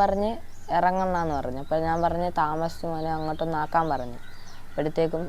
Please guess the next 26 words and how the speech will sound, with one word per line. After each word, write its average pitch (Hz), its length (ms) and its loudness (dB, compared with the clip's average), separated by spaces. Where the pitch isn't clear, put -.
ഇവനാണെങ്കിൽ 175 600 0
എൻ്റെ 160 160 -2
അടുത്ത് 175 240 0
പറഞ്ഞ് 160 300 -2
ഫസ്റ്റ് 165 380 0
പറഞ്ഞ് 196 260 4
"ഇറങ്ങ-, 170 360 0
ഇറങ്ങണ്ണ, 170 340 2
ഇറങ്ങണ്ണ" 156 400 0
എന്ന് 143 120 -2
പറഞ്ഞു. 127 220 -6
ഞാൻ 170 200 0
വിചാരിച്ച് 180 360 6
തമാശയ്ക്ക് 170 480 0
പറഞ്ഞെന്ന് 175 400 2
വിചാരിച്ച് 165 420 2
ഇറങ്ങിയില്ല. 156 420 0
അപ്പോഴത്തേക്ക് 151 480 0
"ഇറങ്ങടാ, 151 360 4
ഇറങ്ങടാ" 151 380 2
എന്ന് 139 120 -2
പറഞ്ഞു. 107 240 -6
അപ്പോഴത്തേക്ക് 160 560 0
ഇവനാണെങ്കിൽ 165 720 2
എന്ത് 147 220 4
ഇറങ്ങ-, 160 280 2